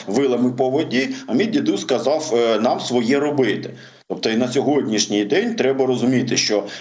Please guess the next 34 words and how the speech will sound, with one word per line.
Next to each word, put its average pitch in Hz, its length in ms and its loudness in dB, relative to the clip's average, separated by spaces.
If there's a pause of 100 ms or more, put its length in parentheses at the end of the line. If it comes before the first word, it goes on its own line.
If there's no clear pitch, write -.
для 127 200 -2
того, 147 380 2
щоб 98 220 -2
досягнути 127 680 0
того 113 360 0
варіанту 113 500 0
завершення 107 560 0
війни, 107 340 0
який 104 480 2
нас 120 320 0
влаштує, 101 680 0 (160)
який 101 300 0
створить 131 460 2
для 110 160 0
нас 123 240 2
якісь 110 240 -2
перспективи, 151 800 0 (200)
це 107 180 -2
знову 160 400 2
ж 180 120 -6
таки, 160 400 -2 (180)
ну, 104 120 0
боротися, 135 840 -2 (160)
завдавати 120 760 0
росіянам 117 640 2
максимально 113 600 0
болючих 117 560 0
ударів. 101 420 0 (300)
Це 151 140 0
єдиний 151 580 2
інструмент, 110 580 0
який 135 260 0
є 285 160 2
дієвим. 113 600 0